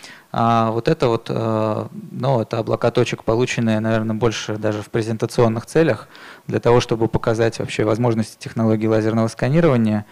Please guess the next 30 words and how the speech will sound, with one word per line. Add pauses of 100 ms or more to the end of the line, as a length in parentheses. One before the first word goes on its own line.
(320)
и
как-то
посадить
сети.
Вот,
например,
в
данном
случае
вы
видите,
да,
что, (420)
э,
шесть,
э, (500)
трубопроводов
запроектированы
в
одном
канале (400)
под,
э, (140)
землей,
э,
вот
в
таком
узком
проезде.